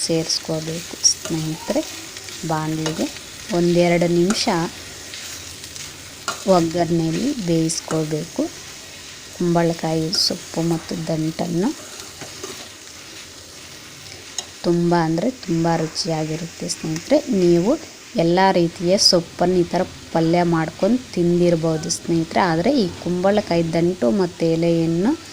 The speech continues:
ಸಿಕ್ಕಿದ್ರೆ ಒಂದ್ಸಲ ಈ ಥರ ಮಾಡ್ಕೊಂಡು ತಿನ್ನಿ ಸ್ನೇಹಿತರೆ. ತುಂಬ ಅಂದರೆ ತುಂಬ ರುಚಿಯಾಗಿರುತ್ತೆ. ಇನ್ನು ನಾವು ಪುಡಿ ಮಾಡ್ಕೊಂಡಿರುವಂತಹ ಶೇಂಗಾದ ಬೀಜದ ಪುಡಿಯನ್ನು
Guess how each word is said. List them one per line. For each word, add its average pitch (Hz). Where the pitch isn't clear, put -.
ಸಿಕ್ಕಿದ್ರೆ 202
ಒಂದ್ಸಲ 170
ಈ -
ಥರ 170
ಮಾಡ್ಕೊಂಡು 165
ತಿನ್ನಿ 156
ಸ್ನೇಹಿತರೆ. 165
ತುಂಬ 165
ಅಂದರೆ 180
ತುಂಬ 170
ರುಚಿಯಾಗಿರುತ್ತೆ. 156
ಇನ್ನು 170
ನಾವು 170
ಪುಡಿ 180
ಮಾಡ್ಕೊಂಡಿರುವಂತಹ 165
ಶೇಂಗಾದ 180
ಬೀಜದ 175
ಪುಡಿಯನ್ನು 170